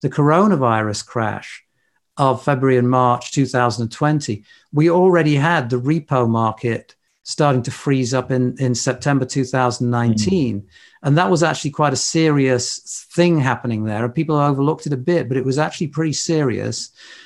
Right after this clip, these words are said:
Speaker 1: You had that market, and the Fed, which had been trying to contract its balance sheet, had already gone back to expanding its balance sheet
Speaker 2: Yeah,
Speaker 1: because of
Speaker 2: yeah.
Speaker 1: that. So you kind of, there was a warning that leverage was getting too high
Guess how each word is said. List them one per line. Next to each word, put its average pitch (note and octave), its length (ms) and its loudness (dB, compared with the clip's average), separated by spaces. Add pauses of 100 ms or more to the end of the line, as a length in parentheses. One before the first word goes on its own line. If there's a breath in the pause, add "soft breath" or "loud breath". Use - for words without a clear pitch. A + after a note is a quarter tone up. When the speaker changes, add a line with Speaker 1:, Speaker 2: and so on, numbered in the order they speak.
(140 loud breath)
Speaker 1:
You C#3+ 180 2
had D3 200 2
that D3+ 180 0
market, D3 340 0 (320)
and D3+ 160 4
the D3+ 120 -2 (160)
Fed, E3 340 2
which C3+ 180 -4
had D3+ 160 0
been C#3+ 160 2
trying C#3+ 300 0
to C3+ 100 -6
contract F3 500 -4
its C3 100 -10
balance A#2 360 -4
sheet, B2+ 180 -6
had C#3+ 100 -2
already D#3 340 2
gone D#3 260 2
back D3 220 0
to C#3+ 100 -2
expanding D#3+ 640 -2
its G#2 100 -12
balance A#2+ 360 -4
sheet C3+ 120 -2
Speaker 2:
Yeah, A2 260 2
Speaker 1:
because D3 260 -4
of C#3+ 80 2
Speaker 2:
yeah. B2 80 2
Speaker 1:
that. F3 340 0 (460 loud breath)
So F3 420 4
you E3 440 4 (160)
kind A3+ 360 4
of, E3+ 140 4
there F#3 80 4
was D#3+ 280 4
a D#3 180 4
warning D3+ 680 2
that B2+ 80 -2
leverage D3 560 2
was B2+ 120 -6
getting C#3 280 2
too D3+ 320 0
high B2 480 0